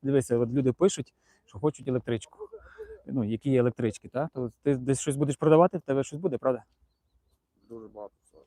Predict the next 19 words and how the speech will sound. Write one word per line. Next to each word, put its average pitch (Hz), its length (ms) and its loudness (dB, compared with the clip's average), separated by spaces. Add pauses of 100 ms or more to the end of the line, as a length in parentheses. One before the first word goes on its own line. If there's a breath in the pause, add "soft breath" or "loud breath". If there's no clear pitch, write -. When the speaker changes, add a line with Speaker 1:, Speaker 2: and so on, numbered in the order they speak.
(100)
Speaker 1:
Все, - 200 -6
тоді 123 220 -2
ми 135 80 2
з 123 40 -4
тобою 127 240 2
на 123 100 0
зв'язку. 110 460 -8
Бачите, 165 220 -10 (120)
як, 147 220 -4
як 160 160 4
підходять 170 480 6
люди. 139 260 6
Ви 165 120 6
пишете, 196 380 4
люд-, 135 180 0
друзі, 127 280 -2
мені 120 280 -6 (200)
наживо, 160 520 2
а 120 300 0